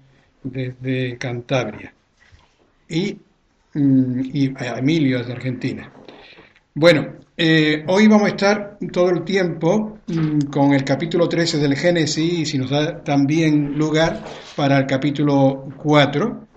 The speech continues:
aunque tengamos que volver algunas veces a algunos versículos de, del Génesis dos, que es el que está delante del Génesis tres.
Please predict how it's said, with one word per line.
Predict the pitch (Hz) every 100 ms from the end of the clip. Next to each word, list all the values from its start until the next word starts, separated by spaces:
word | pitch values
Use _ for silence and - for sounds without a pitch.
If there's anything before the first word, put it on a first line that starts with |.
| -
aunque | 139 131 135
tengamos | 135 135 151 160
que | 156
volver | 156 151 151
algunas | 156 156 147
veces | 156 147 160 165 - - -
a | 151
algunos | 139 156 160
versículos | 147 143 165 143 170 160 160 156
de, | 139 135 131 127 127 131
del | 139 123
Génesis | 143 147 135 131
dos, | 127 180
que | 107
es | -
el |
que | 123
está | - 127 156 - -
delante | - 120 120 -
del | 120 113
Génesis | 135 110 143 -
tres. | 196 170